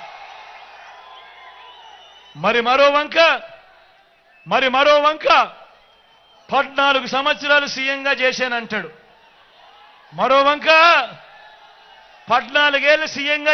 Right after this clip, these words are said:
చేశారంటాడు చంద్రబాబు. మూడు సార్లు సీఎం అంటాడు చంద్రబాబు. మరి నేను అడుగుతా ఉన్నా, చంద్రబాబు పేరు చెప్తే ఏ పేదవాడికైనా కూడా ఆయన చేసిన మంచి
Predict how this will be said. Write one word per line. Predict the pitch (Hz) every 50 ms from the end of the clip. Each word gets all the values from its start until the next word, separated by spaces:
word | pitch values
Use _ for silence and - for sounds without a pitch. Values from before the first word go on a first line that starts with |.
| 285 285
చేశారంటాడు | 302 294 - 285 294 285 294 285 277 285 285 277 285 -
చంద్రబాబు. | 269 262 254 269 254 262 262 240 214 202 - - - - - - - - - - - - - - - - - - - - - - - - _ _ -
మూడు | 151 170 247 294 311 320 320 320
సార్లు | - 285 311 330 330 330 330
సీఎం | - 277 311 311 320 330 330
అంటాడు | 330 330 330 339 330 330 339
చంద్రబాబు. | - - 311 311 330 320 320 320 330 339 330 320 285 240 214 - - - - - - - - - - - _ _ _ - - - - - - - -
మరి | 160 175 240 269 269
నేను | 269 285 294 285 294
అడుగుతా | 294 302 320 330 330 330 339 349 349 339
ఉన్నా, | 349 349 359 349 339 302 254 - - - - - - - - _ _ _ _ _ _ _ _ _ _ _ -
చంద్రబాబు | - - 247 277 294 311 320 330 320 330 330 330 330
పేరు | 320 - 294 311 330 339 349
చెప్తే | 339 330 330 320 320 320 320 330 349 359 359 349 302 269 233 - - - - - - - - - - _ _ _ _ -
ఏ | 185 175 208 277 320 330
పేదవాడికైనా | 330 330 311 311 330 339 349 339 339 339 349 349 349 349 339 330 339 339 330 330
కూడా | 320 330 330 330 330 339 359 370 370 349 302 240 - - - - - _ _ _ _ _ _ _ _ -
ఆయన | 180 226 285 302 311 311
చేసిన | 302 302 - 302 330 339 - 330 339 330 320
మంచి | 294 277 277 320 349 - - 359 370